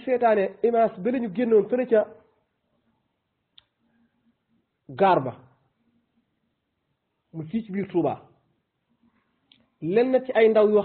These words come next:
xam ni passé gun dix-huit ans, quinze ans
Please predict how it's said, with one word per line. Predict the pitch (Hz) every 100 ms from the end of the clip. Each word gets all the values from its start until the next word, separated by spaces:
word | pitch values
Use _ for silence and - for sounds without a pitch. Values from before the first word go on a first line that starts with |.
| -
xam | 214
ni | 196 262 - _ _ _ _ _ _ _ _ _ _ _ _ _ -
passé | 233 247 240 233 202
gun | 170 247 277 - _ _ _ _ _ _ -
dix-huit | 156 226 233 214
ans, | 202 220 220
quinze | 226 233 220
ans | 190 214